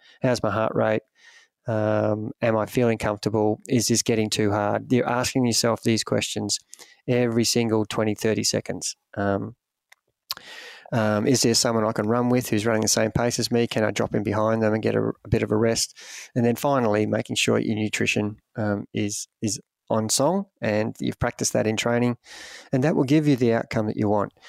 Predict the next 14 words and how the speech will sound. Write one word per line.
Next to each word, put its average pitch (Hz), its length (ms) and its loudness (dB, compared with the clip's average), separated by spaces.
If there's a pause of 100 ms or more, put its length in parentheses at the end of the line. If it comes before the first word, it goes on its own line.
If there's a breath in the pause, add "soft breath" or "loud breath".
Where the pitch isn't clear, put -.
(180 loud breath)
So 110 220 0
have 107 140 2
a, 110 100 0 (100)
a 101 120 0
correct 110 420 0
race 120 260 0
plan 107 580 -2
that - 260 -8
you've 98 260 -8
talked 127 300 -2
about 110 240 0
with - 140 -10
your - 80 -12
coach, - 400 -2